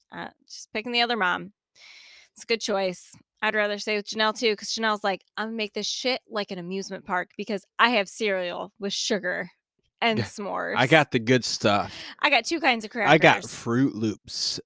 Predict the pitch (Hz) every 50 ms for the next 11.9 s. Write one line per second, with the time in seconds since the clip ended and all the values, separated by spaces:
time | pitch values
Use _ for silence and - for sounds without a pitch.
0 | - 110 117 113 110 110 110 110 110 110 - _ _ _ _ _ _ _ _ _
1 | - 240 240 233 - 240 240 240 226 - - - - - 240 208 202 196 202 214
2 | 214 208 214 - - 196 190 190 - - _ - 208 214 214 - - - - 240
3 | 220 214 214 214 214 214 220 226 233 240 233 - - 123 123 123 117 - - 117
4 | 101 101 - - _ _ _ _ _ - - 156 147 - - 147 135 135 - -
5 | - - 160 143 139 151 151 160 165 180 180 - - - - _ _ _ _ _
6 | - 214 208 139 147 151 143 131 - - 123 123 135 131 - - 151 139 135 131
7 | 123 117 110 107 - - 139 123 117 - - 104 98 104 127 143 139 120 110 110
8 | 117 - - 185 190 202 214 233 233 220 196 185 185 185 180 180 180 185 185 -
9 | - 190 185 185 185 185 185 190 185 185 190 196 202 202 _ _ _ _ _ _
10 | _ _ _ _ _ _ _ _ _ _ _ _ _ _ _ _ _ _ - 208
11 | 214 214 202 196 180 180 180 - - - 262 247 226 - 233 220 220 -